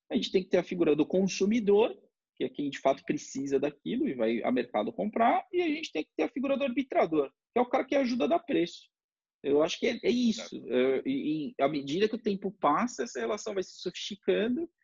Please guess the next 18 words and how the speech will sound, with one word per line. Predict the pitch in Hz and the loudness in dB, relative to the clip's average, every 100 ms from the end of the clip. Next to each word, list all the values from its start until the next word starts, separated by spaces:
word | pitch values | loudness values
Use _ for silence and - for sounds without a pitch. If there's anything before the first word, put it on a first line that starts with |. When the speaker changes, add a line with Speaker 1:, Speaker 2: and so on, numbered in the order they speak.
| - | -8
Speaker 1:
e | 330 | -6
se | - 330 | -4 -2
chegando | 370 370 349 247 | -2 0 2 4
num | 262 339 | 4 0
equilíbrio | - 370 294 233 247 277 | 0 2 4 2 2 -2
que | 339 370 427 - _ - | -2 -2 -4 -10 _ -4
se | 262 | 2
manifesta | 240 254 - - 165 - - 277 247 - | 4 4 0 0 0 0 -6 -8 -10 -8
pra, | - - - 190 233 | -6 -6 -8 -10 -4
pra, | 180 | -4
pra, | - - 170 | -4 -10 -8
através | - 170 165 | -4 -2 -2
do | 170 | -2
preço | - 190 - | -4 -6 -4
que | |
tá | 214 | -4
na | 233 | -2
tela. | - 143 139 | -2 -4 -4